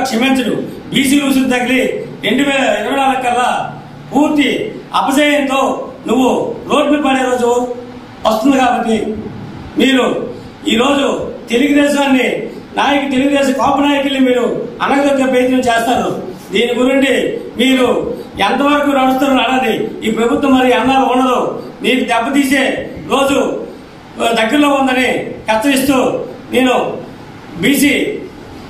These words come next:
నాయకుని మండల పార్టీ, టీడీపీ నాయక మండల పార్టీ అధ్యక్షుడు ఇట్లు గండి రాము.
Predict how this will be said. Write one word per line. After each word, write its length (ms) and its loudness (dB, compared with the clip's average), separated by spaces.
నాయకుని 380 2
మండల 240 0
పార్టీ, 200 4
టీడీపీ 360 2
నాయక 320 0
మండల 240 0
పార్టీ 240 2
అధ్యక్షుడు 400 0
ఇట్లు 180 -4
గండి 220 0
రాము. 240 -2